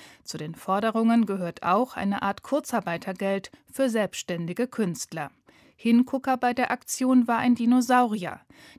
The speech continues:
Das Originalskelett eines Tyrannosaurus Rex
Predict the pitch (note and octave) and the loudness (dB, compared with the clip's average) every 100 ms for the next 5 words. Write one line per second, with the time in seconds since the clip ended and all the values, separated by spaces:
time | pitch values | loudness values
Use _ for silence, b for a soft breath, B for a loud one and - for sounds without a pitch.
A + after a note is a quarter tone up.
0 | - F3 - - F#3 F3 F#3+ F3+ F3 G3 | -4 -4 -4 -6 -6 -6 -6 -4 0 0
1 | B3+ - B3+ A3+ A#3 - F3 F#3 F#3 - | 0 -2 -4 -2 -4 -6 -6 -4 -6 -8
2 | - F#3+ F#3 F#3 F3 F3+ F#3+ G3 G3+ G#3+ | -8 -4 -2 -2 -2 -2 -2 -2 -6 -2
3 | A#3+ C4 - - | -2 -2 -6 -8